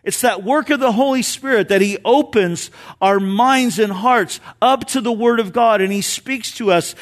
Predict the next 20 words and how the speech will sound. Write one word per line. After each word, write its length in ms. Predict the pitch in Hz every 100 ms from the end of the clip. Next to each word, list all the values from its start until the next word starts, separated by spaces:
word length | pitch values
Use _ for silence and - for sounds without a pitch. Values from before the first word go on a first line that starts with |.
| -
and 140 | - 226
He 60 |
gives 280 | 196 262 208
us 200 | 247 - -
insight 640 | 262 330 - - 156 170
into 320 | 196 196 196 185
how 320 | 175 220 226
that 200 | 190 180
is 220 | 156 -
to 120 | -
be 420 | 143 139 131 127 - _ _ -
applied. 580 | 143 - 190 160 - _ _ _ _ _ -
And 100 | 214
He 140 | 214
helps 480 | 185 - 294 - -
us 480 | 123 - - - - - _ _ _ _ _ -
to 200 | 190 -
understand 720 | 226 240 247 - 226 185 175
and 100 | 165
apply 640 | 160 - 185 143 120 117